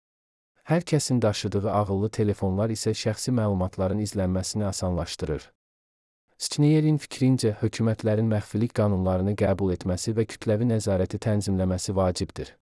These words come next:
Avropada ümumi məlumatların qorunması qaydası, G D P R kimi bəzi müsbət addımlar atılsa da, bu tədbirlər əsas problemləri həll etmir. A B Ş-da isə federal səviyyədə belə bir qanunun qəbul edilməsi hələ də ehtimal olunmur.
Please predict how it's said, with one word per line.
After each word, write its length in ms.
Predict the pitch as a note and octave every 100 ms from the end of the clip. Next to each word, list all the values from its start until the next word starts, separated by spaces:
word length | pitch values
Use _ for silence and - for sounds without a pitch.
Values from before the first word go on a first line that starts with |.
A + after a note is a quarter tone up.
| _ _ _ _ _ _ -
Avropada 540 | B2 C3+ F3+ D#3+ C#3 A#2
ümumi 320 | A2 A2 C#3
məlumatların 640 | A#2+ G#2 G#2 G2+ G2 F#2+ G#2
qorunması 480 | G2 F#2+ F#2 F2+ G2
qaydası, 640 | G2+ F#2+ F#2 F2 - F#2+
G 160 | F#2+ G2+
D 100 | G#2 G#2
P 80 | A2
R 300 | A2 G#2+ G#2+ -
kimi 260 | B2+ B2+
bəzi 300 | B2 B2 B2+ A#2+
müsbət 320 | - G#2 -
addımlar 480 | F#2+ F#2+ F#2 F#2+ F2+
atılsa 400 | - G2+ A2 A2
da, 80 | G#2+
bu 160 | G#2+ B2
tədbirlər 560 | A#2 G2+ F#2+ F#2+ G2
əsas 240 | F2+ - A2
problemləri 720 | - G2 F#2+ F#2 F#2+ F#2 G2
həll 240 | G2 F#2
etmir. 380 | F2 - C2 - _ _ _ _ _ _ _ _ _
A 120 | A#2
B 80 | A2
Ş-da 220 | - - E3+
isə 220 | - B2+
federal 400 | - A2+ A2+ B2+
səviyyədə 540 | - A#2 G2+ F#2+ G#2 G2+
belə 240 | G#2+ A2+
bir 220 | A2 G#2
qanunun 380 | G#2+ G2+ F#2 A2
qəbul 320 | G#2+ F#2+ G2 F#2
edilməsi 480 | F#2 F#2 F#2 - A2
hələ 220 | B2 C3 A#2+
də 140 | F2+
ehtimal 320 | F2 G2 F#2
olunmur. 460 | F#2 F#2 F2+ D#2+